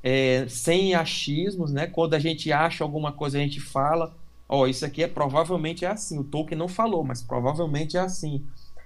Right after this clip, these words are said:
Que é porque a gente tem essa preocupação, porque na internet se inventa muita coisa, as pessoas veem ou assistem aquilo e tomam como verdade, né?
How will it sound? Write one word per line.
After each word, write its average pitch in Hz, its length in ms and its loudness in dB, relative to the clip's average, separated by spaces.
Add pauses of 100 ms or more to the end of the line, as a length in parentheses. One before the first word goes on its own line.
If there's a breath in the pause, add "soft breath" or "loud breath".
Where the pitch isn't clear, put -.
(200 soft breath)
Que 165 80 4
é - 20 6
porque 202 600 4
a 185 40 2
gente 196 200 0
tem 202 100 4
essa 202 140 2
preocupação, 214 720 0
porque 185 220 -2
na 175 100 2
internet 180 640 0
se - 200 -4
inventa 175 440 0
muita 208 260 -2
coisa, 214 520 2 (420 soft breath)
as 139 200 0
pessoas 180 460 2
veem 160 480 2
ou 160 80 4
assistem 156 440 0
aquilo 160 280 -4
e 214 60 -4
tomam 185 240 0
como 190 180 -4
verdade, 165 540 0
né? 151 180 -8